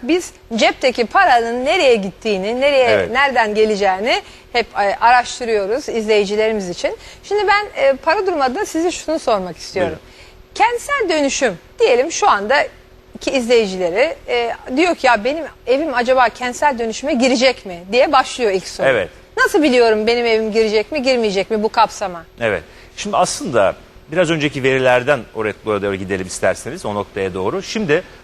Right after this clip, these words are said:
Speaker 2: doksan dokuz depreminden önceki, evet bahsettiğiniz gibi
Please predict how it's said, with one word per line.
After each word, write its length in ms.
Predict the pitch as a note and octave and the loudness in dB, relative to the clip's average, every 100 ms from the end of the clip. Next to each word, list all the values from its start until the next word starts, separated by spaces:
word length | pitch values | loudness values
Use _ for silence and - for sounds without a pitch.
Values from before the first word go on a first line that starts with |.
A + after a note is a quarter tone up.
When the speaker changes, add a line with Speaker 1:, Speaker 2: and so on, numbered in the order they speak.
| - B2 | -10 -4
Speaker 2:
doksan 560 | D3 - G3 G3 E3+ | -4 -2 -2 -2 -2
dokuz 500 | D3 D3+ G#3+ E3+ - - | -4 -4 -6 -6 -8 -4
depreminden 600 | B2+ B2 C3+ B2+ A#2 A2+ | -4 -2 -2 -2 -2 -2
önceki, 540 | C#3 F3 C3+ A2+ - F3+ | 0 -2 0 -2 -4 -2
evet 240 | D3 B2 - | 0 0 0
bahsettiğiniz 680 | C#3 C3 D3 C3 E3 D3 G#2+ | 2 2 -2 -6 -6 -6 -6
gibi 260 | F#2+ C3 | -4 -4